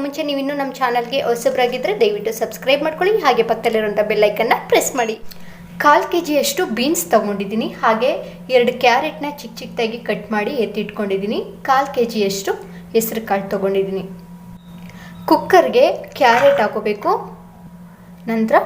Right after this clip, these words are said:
ಬೀನ್ಸ್ ಹಾಕೊಳ್ಳಿ, ನಂತರ ಹೆಸರು ಕಾಳು ಹಾಕೊಳ್ಳಿ,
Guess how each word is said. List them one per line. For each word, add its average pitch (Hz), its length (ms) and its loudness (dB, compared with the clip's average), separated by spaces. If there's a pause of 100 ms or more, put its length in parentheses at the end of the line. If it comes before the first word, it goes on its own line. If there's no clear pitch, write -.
(140)
ಬೀನ್ಸ್ 262 340 0
ಹಾಕೊಳ್ಳಿ, 208 360 0 (1400)
ನಂತರ 302 280 0 (200)
ಹೆಸರು 233 360 2
ಕಾಳು 196 160 4
ಹಾಕೊಳ್ಳಿ, 214 300 0